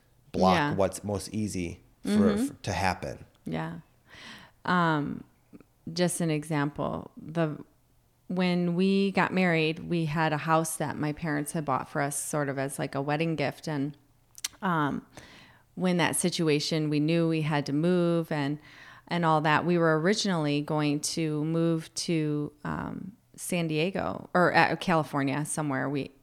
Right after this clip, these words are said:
Speaker 2: it was just out west in general is where we were gonna go. But we started feeling more guided just to go down to Florida. And it didn't really make sense to us to do that,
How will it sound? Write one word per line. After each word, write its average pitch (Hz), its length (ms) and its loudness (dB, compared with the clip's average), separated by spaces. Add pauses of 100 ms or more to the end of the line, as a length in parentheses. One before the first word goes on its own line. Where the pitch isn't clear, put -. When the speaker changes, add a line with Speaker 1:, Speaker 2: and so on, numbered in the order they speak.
(100)
Speaker 2:
it - 60 -6
was 135 280 -6 (540)
just 156 260 -2
out 156 180 4
west 147 360 2
in 151 160 0
general 139 480 0
is - 180 -8
where 143 140 0
we 156 120 -2
were 147 120 -4
gonna 143 200 -4
go. 147 360 2
But 143 200 -4 (400)
we 190 100 4
started 180 380 4
feeling 170 380 2
more 160 140 2
guided 160 440 2
just 151 200 -2
to 180 60 0
go 165 200 4
down 151 260 4
to 151 60 0
Florida. 165 760 -2
And 156 320 -2 (140)
it - 280 -2
didn't 185 380 -2
really 180 220 2
make 160 360 -2 (360)
sense - 960 0 (260)
to - 240 0
us 151 540 0 (200)
to 185 120 -2
do 170 320 0
that, 262 420 2